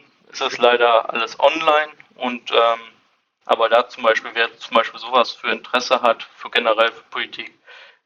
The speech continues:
der kann da gerne sich in dem Referat mit engagieren. Und es gibt halt noch weitere sämtliche, ähm, Referate, die wir haben. Also es sind insgesamt elf Stück. Es ist eigentlich die,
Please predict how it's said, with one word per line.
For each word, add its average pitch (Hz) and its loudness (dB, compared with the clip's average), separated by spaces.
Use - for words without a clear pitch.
der 120 -4
kann 120 -2
da 113 4
gerne 120 0
sich 110 -10
in 120 -10
dem 120 0
Referat 110 2
mit 127 -8
engagieren. 147 -2
Und 135 -2
es 117 2
gibt - -4
halt 120 0
noch 117 -2
weitere 117 2
sämtliche, 117 0
ähm, 113 0
Referate, 113 2
die 120 -14
wir 117 -2
haben. 113 2
Also 107 -2
es 104 -18
sind 107 -10
insgesamt - -4
elf 120 0
Stück. - -2
Es - -14
ist 120 -2
eigentlich - -2
die, 117 -8